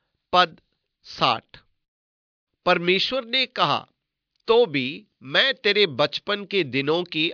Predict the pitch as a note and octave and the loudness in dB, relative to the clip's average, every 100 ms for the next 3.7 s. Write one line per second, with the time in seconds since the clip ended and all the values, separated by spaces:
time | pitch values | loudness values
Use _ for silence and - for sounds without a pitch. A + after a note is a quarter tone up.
0 | - C#3+ - D#3+ F#3 D3+ A2+ B2 A#2+ E3 | -2 -4 -4 -4 -4 -4 -2 -2 0 -2
1 | D3+ C#3+ B2 B2+ C3+ C#3+ C#3 B2 B2+ C#3 | -2 -4 -6 -2 -2 -4 -6 -4 -4 -2
2 | A#2 G#2+ A2+ _ _ _ _ - G3 G3+ | -4 -4 -10 _ _ _ _ 0 0 2
3 | G3+ G3+ G3+ - C#3+ B2 | -2 0 -4 -2 -2 0